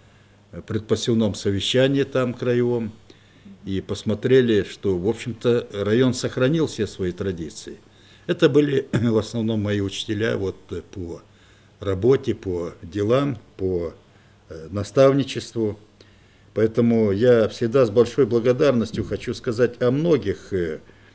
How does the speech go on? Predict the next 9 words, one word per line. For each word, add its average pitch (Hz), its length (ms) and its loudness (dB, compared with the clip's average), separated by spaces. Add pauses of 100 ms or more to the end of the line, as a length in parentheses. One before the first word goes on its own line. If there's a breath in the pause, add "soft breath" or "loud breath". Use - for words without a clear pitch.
(220 soft breath)
особенно 107 800 2
слова, 117 580 4
э, 92 480 0 (280)
хочу 107 260 -6
сказать 107 380 0
благодарности 101 760 -2
Виктору 101 380 -4
Павловичу 98 440 -2
Бражнику, 123 720 0